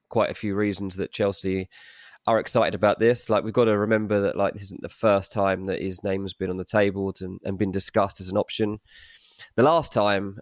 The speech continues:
um, this rumour came around, I mean, Potter was still in the job, and I think that that didn't really suit Pochettino to jump into, uh, you know, at a time when they already had a manager in place. Right now, there's a vacant seat there.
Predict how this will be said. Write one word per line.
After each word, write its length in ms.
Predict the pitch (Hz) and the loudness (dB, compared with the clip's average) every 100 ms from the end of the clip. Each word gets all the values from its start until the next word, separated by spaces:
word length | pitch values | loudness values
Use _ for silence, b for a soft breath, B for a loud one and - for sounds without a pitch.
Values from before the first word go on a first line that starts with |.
| - | 0
um, 500 | 104 101 98 92 - | 4 4 2 -2 -8
this 220 | 107 - | -10 -6
rumour 220 | 101 95 | -6 -6
came 260 | 95 101 92 | -4 -2 -2
around, 400 | 95 98 95 95 | -2 -2 -2 -4
I 60 | 95 | -6
mean, 380 | 95 95 95 - | -6 -6 -10 -6
Potter 320 | - 117 110 | -4 -2 -4
was 160 | 92 92 | -8 -6
still 220 | - 98 | -2 0
in 80 | 92 | 0
the 80 | 90 | 0
job, 380 | 117 104 95 | 4 4 4
and 100 | 95 | 0
I 20 | 104 | -2
think 340 | - 127 - | -2 -2 -2
that 200 | 95 85 - b b b b b b b b _ _ | -2 -2 -6 b b b b b b b b _ _
that 140 | - - | -4 0
didn't 180 | 143 131 | 0 4
really 140 | 139 | 2
suit 320 | - 151 151 | 4 2 2
Pochettino 720 | - 151 143 160 147 147 151 | 0 -2 0 2 4 4 2
to 140 | - 120 | 0 0
jump 340 | 127 117 113 | 2 0 0
into, 380 | 117 117 - - | -2 -2 -6 -4
uh, 100 | 98 | -2
you 120 | 110 104 | 0 2
know, 120 | 95 | 2
at 60 | |
a 40 | 92 | 0
time 480 | - 104 101 101 101 | 2 4 4 0 -2
when 320 | 98 98 98 _ _ _ _ | -2 -4 -12 _ _ _ _
they 100 | 110 | 2
already 180 | 104 98 | 4 2
had 240 | 117 104 | 0 -2
a 40 | 101 | -2
manager 400 | 101 98 98 95 | 0 0 0 -2
in 80 | |
place. 540 | 92 107 98 98 - - b b b b b _ | 0 2 2 0 -6 -12 b b b b b _
Right 200 | 131 127 | 2 2
now, 280 | 131 123 117 | 0 2 2
there's 280 | 110 104 98 | 2 2 0
a 60 | |
vacant 460 | 95 110 107 104 - | -2 0 0 -4 -6
seat 260 | - 113 - | -4 -6 -2
there. 340 | 107 104 101 | 0 0 -2